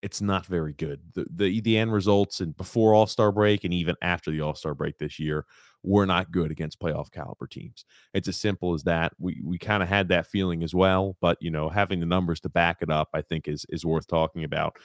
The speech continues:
So before the All-Star break, our first win against a playoff team did not come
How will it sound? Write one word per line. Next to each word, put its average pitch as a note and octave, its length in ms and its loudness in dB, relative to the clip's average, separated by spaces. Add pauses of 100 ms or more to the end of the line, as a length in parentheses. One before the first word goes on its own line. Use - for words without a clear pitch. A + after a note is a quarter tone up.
(240)
So G#2 180 4
before B2+ 640 2
the C#3 200 -2
All-Star G2 520 2
break, D#2 460 -8 (1120)
our F#2+ 260 2
first - 800 2 (100)
win F#2+ 680 2 (200)
against G#2 380 -2
a D2+ 60 0
playoff C#3 680 0
team E2+ 540 -6 (200)
did F2 180 -2
not A2 360 2
come E2+ 540 -2